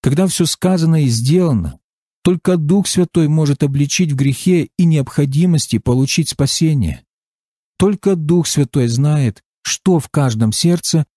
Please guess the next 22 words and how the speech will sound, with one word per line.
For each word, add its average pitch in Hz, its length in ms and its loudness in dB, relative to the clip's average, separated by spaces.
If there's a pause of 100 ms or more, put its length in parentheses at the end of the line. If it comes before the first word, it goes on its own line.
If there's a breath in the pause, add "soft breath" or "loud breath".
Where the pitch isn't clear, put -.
(240)
и 120 60 2
что 214 340 0
нужно 151 440 2
для 113 200 0
конкретной 120 580 0
ситуации. 92 920 -2 (960)
С - 100 -8
тех 123 240 -2
пор 143 220 0
я 117 100 0
все 127 160 -2
чаще 113 520 0
и 95 40 -2
чаще 165 460 -2
получаю 123 580 0
привилегию 147 680 0 (340)
отступить 131 640 -2
назад 131 560 0
и - 120 -4
позволить 147 680 0
Духу 135 360 0
Святому 151 600 0